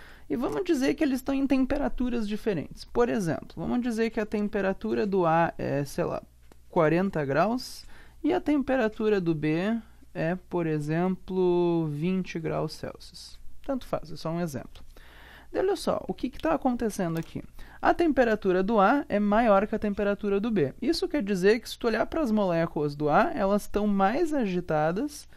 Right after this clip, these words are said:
do que as moléculas do B. Daí, quando eu deixo esses dois em contato por um longo tempo, o que que acontece? O A tá quente e o B tá frio,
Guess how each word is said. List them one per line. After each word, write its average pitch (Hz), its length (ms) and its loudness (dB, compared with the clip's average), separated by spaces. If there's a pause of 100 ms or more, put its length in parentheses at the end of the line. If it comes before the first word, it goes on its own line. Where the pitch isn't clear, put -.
(320)
do 233 140 -4
que 185 400 -4 (260)
as 165 180 -2
moléculas 165 640 -2
do 190 140 -6
B. 160 220 -6 (600)
Daí, 349 140 -2
quando 415 240 -2
eu 427 100 2
deixo 302 300 0
esses 233 240 -6
dois 196 260 2
em 208 120 0
contato 170 600 0
por 151 200 -6
um 151 100 -2
longo 151 260 0
tempo, 202 400 0
o 196 80 0
que 226 140 -6
que 240 80 -2
acontece? 226 560 -2
O 208 140 6
A 214 80 10
tá 208 180 4
quente - 640 0
e 160 120 -2
o 156 80 0
B 151 160 2
tá 143 160 -2
frio, 233 480 0